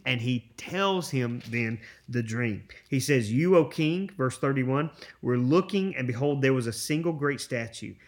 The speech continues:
That statue was large and of extraordinary splendor and was standing in front of you, and its appearance was awesome." And he talks about the head of the statue being gold,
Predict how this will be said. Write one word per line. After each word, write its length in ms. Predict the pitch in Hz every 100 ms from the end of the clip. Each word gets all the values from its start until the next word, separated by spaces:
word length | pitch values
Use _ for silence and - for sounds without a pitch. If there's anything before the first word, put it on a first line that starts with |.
| _
That 180 | - 127
statue 400 | 127 143 139 135
was 160 | 113 107
large 640 | 113 143 185 208 208 180 - -
and 120 | 135 135
of 80 |
extraordinary 720 | 120 - - 147 170 175 165
splendor 460 | 139 - 139 127 98 - - -
and 140 | 117
was 100 | 117
standing 400 | - - 147 165
in 120 | 160 135
front 240 | 139 131
of 80 | 104
you, 120 | 110
and 120 | 113 123
its 160 | -
appearance 580 | 117 - 160 175 165 -
was 160 | 123 110
awesome." 540 | 113 117 120 107 98 - - -
And 80 | 135
he 80 | 127
talks 380 | 131 170 220 151
about 280 | 123 101 - - - -
the 80 | 123
head 280 | 110 160 170
of 80 |
the 60 | 180
statue 420 | - 156 143 143
being 340 | 131 123 113 107
gold, 440 | 107 104 104 110